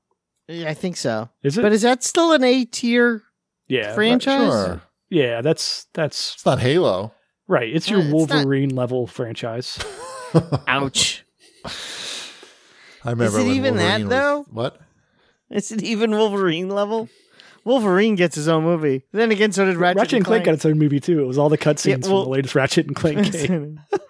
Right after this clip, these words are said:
Speaker 1: Wolverine
Speaker 3: Smart.
Speaker 1: got three movies.
Speaker 2: It was incredibly smart. I couldn't believe what I was watching when I went and saw that in theaters, <laughs> but
Speaker 3: Right. Like, oh no.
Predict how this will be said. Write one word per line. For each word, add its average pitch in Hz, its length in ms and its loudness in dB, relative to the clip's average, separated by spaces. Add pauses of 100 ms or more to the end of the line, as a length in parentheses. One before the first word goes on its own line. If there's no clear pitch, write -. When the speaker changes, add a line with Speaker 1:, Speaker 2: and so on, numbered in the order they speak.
(200)
Speaker 1:
Wolverine 254 400 2
Speaker 3:
Smart. 185 200 2
Speaker 1:
got - 60 -20
three 190 400 2
movies. 131 720 0
Speaker 2:
It - 60 0
was 247 220 2
incredibly 185 380 2
smart. 147 260 0
I 170 80 2
couldn't 208 260 0
believe 160 400 2
what 143 100 2
I 135 80 2
was 127 160 -2
watching 143 400 0
when 120 100 -6
I 117 60 -8
went 123 160 -8
and 135 80 -8
saw 143 220 2
that 117 160 -2
in 113 100 -12
theaters, 131 680 0
<laughs> - 100 -10
but - 300 2 (180)
Speaker 3:
Right. 101 380 0
Like, 98 100 -2
oh 107 240 0
no. 92 560 0